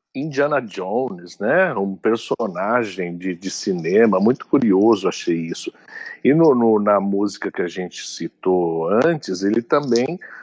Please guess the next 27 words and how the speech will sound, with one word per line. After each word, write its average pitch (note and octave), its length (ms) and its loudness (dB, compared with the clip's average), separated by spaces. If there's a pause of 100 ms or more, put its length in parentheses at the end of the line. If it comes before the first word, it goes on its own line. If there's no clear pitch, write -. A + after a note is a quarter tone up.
(120)
fala A2 380 2
do, G2+ 240 0
do F2 140 -6
Kennedy, G#2+ 680 -4
né? A2 260 -2
E D3+ 40 -4
de D3 140 -12 (200)
toda B2 880 2 (480)
uma, G2+ 400 0
uma G2+ 280 0
cultura A2 520 -2
pop G2 600 -2
da, F2+ 400 -8
da G2+ 240 4
América F#2 760 0
nos F2+ 160 -14
últimos F#2+ 540 -12
anos. F2+ 560 -4 (640)
Então, E3 640 0 (160)
eu, C3 160 -4 (100)
eu B2+ 240 0
acho D#3+ 300 -2
que - 160 -4
ele B3 140 -4
tá C3+ 500 0 (120)
se G#2+ 280 -8
referindo G2 1120 -2